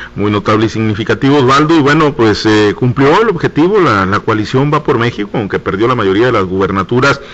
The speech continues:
en frenar, al frenar la posible mayoría calificada, digo,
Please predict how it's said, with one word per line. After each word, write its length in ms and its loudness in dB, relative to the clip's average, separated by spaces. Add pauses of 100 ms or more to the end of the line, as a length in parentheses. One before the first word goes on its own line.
(260)
en 220 0
frenar, 420 2
al 160 0
frenar 380 0
la 400 2
posible 320 -2
mayoría 360 2
calificada, 540 -2
digo, 340 2